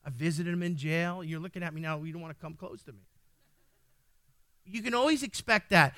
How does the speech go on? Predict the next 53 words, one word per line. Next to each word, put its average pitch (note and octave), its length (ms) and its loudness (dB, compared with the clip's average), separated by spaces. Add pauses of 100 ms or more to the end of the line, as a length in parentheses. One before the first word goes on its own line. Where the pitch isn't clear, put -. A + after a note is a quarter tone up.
(240)
An A3 140 8
under-shepherd B3+ 720 4
has A3 400 2
to A#3 60 -8
be G#3 180 -6
patient, G3 480 2
has G#3+ 280 4
to G#3+ 80 -10
be G3+ 140 -6
tender. F3 340 -2 (280)
Sometimes, D4+ 580 4
you B3+ 100 -4
know, A#3 140 4
and A3+ 200 2
it's C4+ 180 0
a, C4 40 -6
it's A3+ 300 -6
a A#3 60 -6
gift G#3+ 320 -6
of B3 60 -10
the A#3 100 -4
Holy A#3+ 240 -4
Spirit B3 360 0 (240)
that, F#3+ 260 4
because F#3+ 280 -2
there's G#3 180 0
some C#4 220 0
times G#3+ 340 2
where G3 240 4 (160)
I've F#3 220 2
dealt G#3+ 180 0
with E3 180 -2
really C#4 280 0
difficult F3 500 -2
people, E3 380 -4 (240)
and G3 80 0
my F#3 100 2
wife A#3+ 300 0
is F3+ 100 -6
looking G3+ 200 -4
at F#3 100 2
me, F3 80 -4
"Who F4 300 0
is G4 180 -2
this E4+ 160 -8
guy? D3 220 0
Look F#3+ 200 -6
how E4+ 140 -8
patient E4+ 480 -12
and D4+ 100 -20
gentle C#4+ 360 -12
he B2 160 -10
is." A#2+ 80 -14